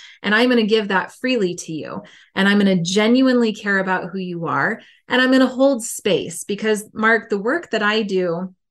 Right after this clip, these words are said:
probably similarly to the work that you do and many of the people that you know, it's pretty intimate work, right? I mean, you're getting to know people's finances and their wealth and what's going on in relationships.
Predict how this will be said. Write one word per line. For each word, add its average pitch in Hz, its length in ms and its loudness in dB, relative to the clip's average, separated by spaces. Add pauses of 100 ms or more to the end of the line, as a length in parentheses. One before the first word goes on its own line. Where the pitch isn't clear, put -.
(120)
probably 220 260 -2
similarly 208 540 -4
to - 100 -16
the 180 80 -6
work 180 200 -4
that 160 100 -8
you 214 240 -2
do 160 280 -2
and 175 140 -6
many 185 240 -2
of 175 160 -6 (100)
the 185 240 -8
people 185 280 -4
that 180 100 -4
you 175 120 -6
know, 185 400 0 (440)
it's - 220 -10 (140)
pretty 285 260 0
intimate 196 560 0
work, 220 400 0 (160)
right? 170 340 0 (300)
I 190 80 -2
mean, 196 300 0
you're 247 180 4
getting 226 280 2
to 202 120 -6
know 185 160 -2
people's 185 460 -6
finances 214 720 0
and 180 100 -2
their 165 160 -4
wealth 175 360 0
and 180 80 -8
what's 185 160 -10
going 190 260 -2
on 185 100 0
in 185 80 -2
relationships. 196 880 -2